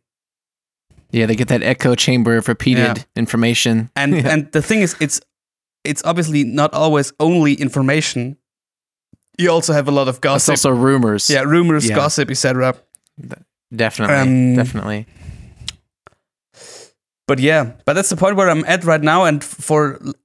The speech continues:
Speaker 2: like, while this, um, World Championship is still, um, going, we f-, still focus more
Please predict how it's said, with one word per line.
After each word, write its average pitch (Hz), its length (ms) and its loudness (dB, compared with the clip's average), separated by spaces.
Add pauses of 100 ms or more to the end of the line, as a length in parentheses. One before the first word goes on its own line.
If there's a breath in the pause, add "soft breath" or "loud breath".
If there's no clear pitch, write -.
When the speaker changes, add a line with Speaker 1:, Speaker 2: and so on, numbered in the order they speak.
Speaker 2:
like, 135 320 -2 (480)
while 143 260 2
this, 147 280 0
um, 123 540 -2 (160)
World 135 180 -2
Championship 160 420 0
is 139 100 -2
still, 139 520 0 (640 loud breath)
um, 117 1200 -2 (160)
going, 147 560 2
we 135 200 0
f-, - 260 -8 (260)
still - 260 -2
focus 147 340 0
more 143 480 2